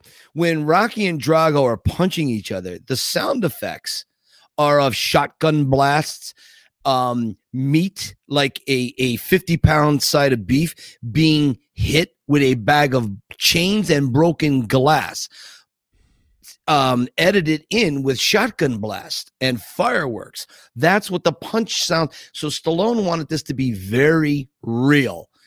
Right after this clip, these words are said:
And that's what Rocky Balboa, I personally, I have zero issues with Rocky Balboa. Uh, I had doubted it earlier when they were gonna go a little different direction with it.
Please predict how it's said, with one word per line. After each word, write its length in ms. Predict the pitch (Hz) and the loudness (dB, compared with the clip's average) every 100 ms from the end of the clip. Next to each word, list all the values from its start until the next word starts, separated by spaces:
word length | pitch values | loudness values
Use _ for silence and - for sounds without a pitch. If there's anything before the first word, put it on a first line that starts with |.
| - | -4
And 160 | 113 | 2
that's 220 | 156 240 277 | 2 2 0
what 120 | 247 | 0
Rocky 360 | 170 170 175 160 | 2 2 0 0
Balboa, 340 | 160 151 143 - - _ | 0 2 -2 -4 -20 _
I 260 | 135 190 254 | 0 2 4
personally, 800 | - - 196 156 185 170 160 - - | 4 4 2 0 2 2 2 0 -2
I 120 | 170 | 0
have 200 | 190 160 | 2 0
zero 540 | 120 131 165 156 139 139 | -2 0 2 2 0 -2
issues 360 | 147 - 120 113 | -4 -4 -6 -6
with 100 | 120 | -4
Rocky 280 | 120 117 117 | -4 -4 -4
Balboa. 560 | 117 113 104 113 101 - - - _ _ | -4 -2 -2 -2 -2 -8 -20 -20 _ _
Uh, 340 | 131 127 120 - - | 0 0 0 -4 -2
I 360 | 139 139 135 - | 2 2 0 -4
had 300 | 120 113 101 | -4 -4 -2
doubted 480 | 139 147 220 - 143 | 2 4 4 4 2
it 220 | 127 123 - _ | 2 0 -12 _
earlier 680 | 170 175 208 156 110 92 - _ | 2 4 6 4 0 -6 -12 _
when 480 | 123 139 127 123 110 - _ _ - _ _ _ | 0 2 2 2 -2 -6 _ _ -20 _ _ _
they 180 | 143 135 | 2 4
were 140 | 123 | 2
gonna 180 | 123 135 | 0 2
go 180 | 131 131 | 2 2
a 20 | |
little 220 | 135 147 131 | 2 2 2
different 340 | 139 120 110 | 2 0 -2
direction 460 | 120 135 170 139 113 | -2 -2 0 -2 -2
with 180 | 95 | -6
it. 160 | 90 73 | -8 -14